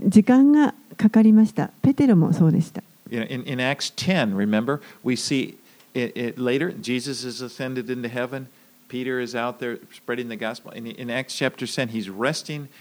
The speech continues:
Speaker 2: at the home of Simon the tanner.
Speaker 1: えー、使徒の働きの十章のところで、もっと後の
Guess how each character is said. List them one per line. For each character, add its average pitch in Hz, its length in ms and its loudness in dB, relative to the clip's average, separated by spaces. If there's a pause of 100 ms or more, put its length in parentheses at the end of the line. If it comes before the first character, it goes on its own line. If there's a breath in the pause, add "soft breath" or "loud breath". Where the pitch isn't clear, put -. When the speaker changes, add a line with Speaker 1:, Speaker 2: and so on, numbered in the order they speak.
(200 soft breath)
Speaker 2:
at 117 120 -10
the - 180 -8
home 139 260 -6
of 104 140 -8
Simon 123 520 -8
the 110 80 -6
tanner. 104 580 -10 (800 loud breath)
Speaker 1:
え - 540 -4
ー、 - 60 -6
使 - 100 -8
徒 285 100 6
の 214 400 4
働 202 400 4
き - 120 0
の 196 100 6
十 233 160 6
章 320 180 4
の 214 120 6
と 175 120 2
こ 165 120 2
ろ 165 80 4
で、 165 100 2
も 214 140 6
っ 233 40 2
と - 140 0
後 220 220 6
の 156 220 4